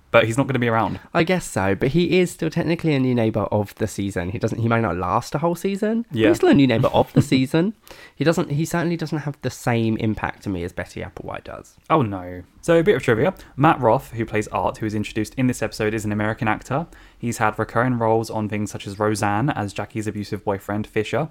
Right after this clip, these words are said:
Speaker 1: as we spoke about earlier on. He's also been in Frasier, Grey's Anatomy, C S I, and also Modern Family.
Speaker 2: It is a name that's familiar to me, but I'm not quite sure why, 'cause I've not seen, really seen any of that stuff. I've seen bits of Modern Family, but I've not been watching it religiously.
Speaker 1: No, I do not recognise him,
Speaker 2: Yeah.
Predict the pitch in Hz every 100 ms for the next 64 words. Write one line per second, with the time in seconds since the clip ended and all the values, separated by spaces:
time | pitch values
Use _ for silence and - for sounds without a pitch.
0 | - 98 98 98 101 92 95 95 95 165
1 | 175 - - - 165 170 160 131 113 104
2 | - 156 147 139 143 139 131 175 143 120
3 | 117 127 120 117 - 135 127 - 123 110
4 | 113 123 143 156 127 113 104 117 98 87
5 | - _ _ _ - - 202 240 226 208
6 | 185 180 - 175 170 156 98 - 85 76
7 | - 107 139 170 147 127 117 98 - 127
8 | - 139 113 131 131 - 101 104 107 90
9 | - 78 90 85 107 - 110 85 135 127
10 | 135 135 143 139 143 - - 117 - _
11 | _ _ 123 117 - 123 101 113 - -
12 | - - _ - - 117 117 110 110 104
13 | 107 98 98 101 104 - 110